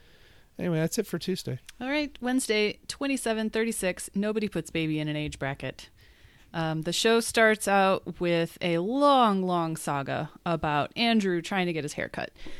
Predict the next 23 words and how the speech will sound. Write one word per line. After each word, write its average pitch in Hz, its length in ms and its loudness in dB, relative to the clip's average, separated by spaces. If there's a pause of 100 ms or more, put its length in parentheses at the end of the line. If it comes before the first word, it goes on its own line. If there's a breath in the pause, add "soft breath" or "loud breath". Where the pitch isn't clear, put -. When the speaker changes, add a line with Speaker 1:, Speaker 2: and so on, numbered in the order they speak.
(280 loud breath)
Speaker 2:
And 160 420 0
he's 165 220 -4
very 277 320 6
excited 233 380 2
to 190 80 -4
find, 233 680 2 (640 soft breath)
uh, 165 400 -2
a 175 60 -2
barber 254 420 2
in 202 180 4
the 190 120 2
area 214 380 6
that's 170 180 0
kind 285 240 2
of 226 80 2
old 220 160 4
school, 220 260 4
but 180 120 2
also 185 320 4
a 170 60 2
younger 185 420 2
guy, 165 500 2
except - 420 -2